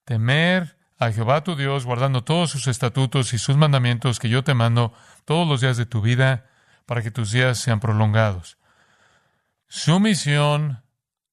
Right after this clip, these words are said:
obediencia, adoración, amor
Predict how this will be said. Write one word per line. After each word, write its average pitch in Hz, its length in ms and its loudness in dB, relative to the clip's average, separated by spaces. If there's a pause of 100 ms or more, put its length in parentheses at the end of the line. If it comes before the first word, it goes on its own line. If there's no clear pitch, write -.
(640)
obediencia, 139 1160 2 (380)
adoración, 139 1120 0 (500)
amor 143 800 0